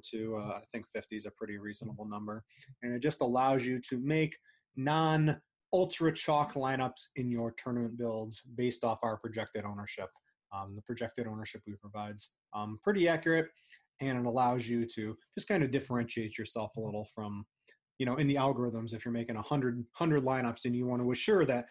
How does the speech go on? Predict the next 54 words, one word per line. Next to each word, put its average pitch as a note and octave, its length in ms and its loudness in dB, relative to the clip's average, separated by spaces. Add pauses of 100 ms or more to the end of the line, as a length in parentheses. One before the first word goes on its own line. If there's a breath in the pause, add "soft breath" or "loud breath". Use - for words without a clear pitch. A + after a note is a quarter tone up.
(220 loud breath)
none D3+ 180 4
of B2 100 2
them C3 180 2
are C3 220 0
ultra D3 320 2
chalky, D#3+ 520 2 (320)
this C3 120 -2
is B2 40 -2
a A#2 60 0
very A#2 340 2
easy G#2+ 240 -6
way G#2 160 -6
to G2 100 -14
do A2 200 -10
that. A2 220 -8 (240)
And A2+ 120 -8
it's G#2 140 -12
something A2 260 -6
I A2+ 180 -4
use, G#2+ 420 -4 (320)
uh, A2+ 60 -4
all E3+ 220 2
the C#3+ 80 2
time A2 320 -4
when G#2 120 -6
I'm G#2 180 -8
M A#2+ 80 -2
M G#2+ 140 -4
Eing, G2+ 300 -8 (180)
uh, G2 180 -8
on G#2 100 -8
the G2 60 -10
lineup - 380 -14
builder. - 260 -12 (640 loud breath)
So E3+ 160 2
s-, C#3+ 200 2
those F#3+ 220 4
are C4 80 4
just G3 300 2
some, C#3+ 420 2
uh, C3+ 240 0
a C3+ 60 2
couple D#3+ 300 2
of - 160 -2
quick, E3+ 300 0 (260)
uh, C3+ 180 0
additions C#3 420 0
we've C3+ 160 4
made, C3+ 480 4
uh, B2 240 -2
in, C3 200 -2 (100)
in B2+ 120 -2
recent C3 440 0 (120)
days B2+ 400 2